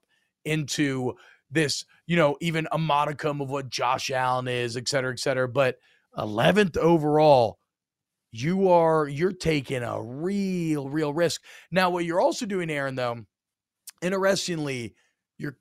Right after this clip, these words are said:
kind of maybe ensuring that you are going to tank next year if you're the Panthers. Now, they've been a bit frisky post Matt Rhule,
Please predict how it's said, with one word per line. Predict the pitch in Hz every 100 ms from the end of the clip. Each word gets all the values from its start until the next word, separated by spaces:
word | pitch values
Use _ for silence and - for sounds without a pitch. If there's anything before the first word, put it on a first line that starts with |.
| -
kind | 156 170
of | 190 160
maybe | 160 160 165 170
ensuring | 160 147 - - - 170 170 170
that | 160
you | 143 143 131
are | 202
going | 214 285
to | 285
tank | - 240 294 -
next | 262 - -
year | 269
if | 262
you're | 262
the | 277
Panthers. | 196 247 262 277 277 - _ _ _ -
Now, | 196
they've | 202 175
been | 208
a | 226
bit | 196 220 -
frisky | 208 214 - 233
post | 185 196 226 -
Matt | 208 214 175
Rhule, | 185 202 226 240